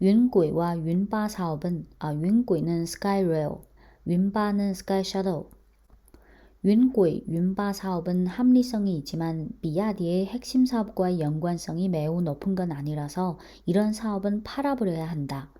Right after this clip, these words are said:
반도체 오이엠과 마스크는 비아디의 핵심 사업과 아무런 연관성이 없어서 지금 이 사업들이 아직 돈 벌고 있을 때 괜찮은 가격으로 팔아버려야 한다.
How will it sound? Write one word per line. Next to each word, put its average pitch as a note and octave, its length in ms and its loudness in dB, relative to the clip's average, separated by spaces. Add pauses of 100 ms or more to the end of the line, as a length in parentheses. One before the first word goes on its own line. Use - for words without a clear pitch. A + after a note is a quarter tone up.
(480)
반도체 G#3 520 2
오이엠과 E3 800 0
마스크는 E3 760 -4
비아디의 F#3+ 560 -2
핵심 A#3 340 0
사업과 G3+ 580 -2
아무런 G3 500 -2
연관성이 E3+ 600 -2
없어서 D#3 540 -4
지금 A3 420 4
이 F3+ 220 2
사업들이 G#3+ 760 0
아직 E3+ 320 -4
돈 D#3 180 -2
벌고 F3 300 0
있을 D3+ 260 -6
때 F3 300 2
괜찮은 A3 500 0
가격으로 D#3+ 560 -2
팔아버려야 G#3+ 540 -2
한다. C#3 380 -8